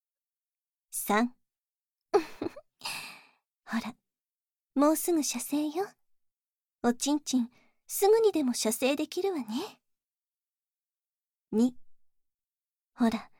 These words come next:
射精衝動に身を委ねなさい。一。さあ、金玉に溜まった精液、勢いよく吐き出しなさい。ゼロ、ゼロ、ゼロ。ド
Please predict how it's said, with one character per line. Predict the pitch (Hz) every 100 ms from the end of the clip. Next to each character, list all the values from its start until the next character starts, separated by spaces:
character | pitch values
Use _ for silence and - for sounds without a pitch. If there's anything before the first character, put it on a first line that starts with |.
| _ _ _ _ -
射 | - 220
精 | - 269 277
衝 | - 311
動 | 285 254
に | 208 190
身 | 214 240
を |
委 | 262 254
ね | 277 277
な | 277
さ | - 302
い。 | 330 - _ _ _ _ _ _ _ _ _ _ _
一。 | 214 - - 262 - - - - _ _ _ _ _ -
さ | 202 185 151
あ、 | - - -
金 | - 302 285
玉 | 320 339
に | 254
溜 | 247
ま | 262
っ | 269
た | 339
精 | - 311 330
液、 | 269 262 247 - -
勢 | 339 - 403 403
い |
よ | 370
く | 302
吐 | 302 381
き |
出 | 381
し | -
な | 415
さ | -
い。 | 466 - - - - _ _ _ _ _ - -
ゼ | 269 262
ロ、 | 262 - _ _ _ _ _ - -
ゼ | 392
ロ、 | 427 - _ _ _ _ _ -
ゼ | - 539 640
ロ。 | 320 - - _ _ _ _ _ _ _ _ _ -
ド | 233